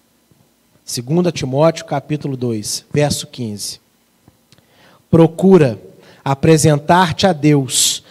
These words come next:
como obreiro que não tem do que se envergonhar, que maneja bem a palavra da verdade."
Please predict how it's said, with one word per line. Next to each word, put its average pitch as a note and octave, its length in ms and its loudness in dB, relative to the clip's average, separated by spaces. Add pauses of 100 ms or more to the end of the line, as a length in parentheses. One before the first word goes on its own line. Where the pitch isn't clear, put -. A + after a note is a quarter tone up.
(220)
como D#3+ 280 4
obreiro A#3+ 600 4 (200)
que F#3+ 200 4
não B3+ 480 6
tem C4 500 2
do G3 180 4
que G#3+ 280 2
se - 160 0
envergonhar, D3 1120 0 (320)
que D3 160 0
maneja D3 520 0
bem A#2 400 -6 (320)
a A#2+ 140 -6
palavra G#2 800 -2 (280)
da G2 160 -6
verdade." - 800 -10